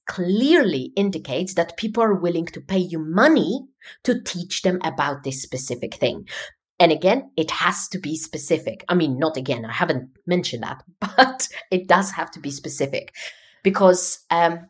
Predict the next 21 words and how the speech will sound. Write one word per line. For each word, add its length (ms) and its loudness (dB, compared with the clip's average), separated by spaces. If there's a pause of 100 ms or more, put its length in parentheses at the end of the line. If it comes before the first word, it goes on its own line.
the 140 2
difference 800 2
between 720 0 (840)
being, 540 2 (140)
uh, 540 -2 (120)
a 100 -6
teacher 540 2
and 160 -4
providing 480 2
lessons 460 -2
and 100 -6
finding 340 -2
students 460 -4
for 120 -6
your 120 -4
lessons 680 -2 (440)
and 380 6
selling, 360 -4 (400)
uh, 460 2
digital 460 0
products 520 2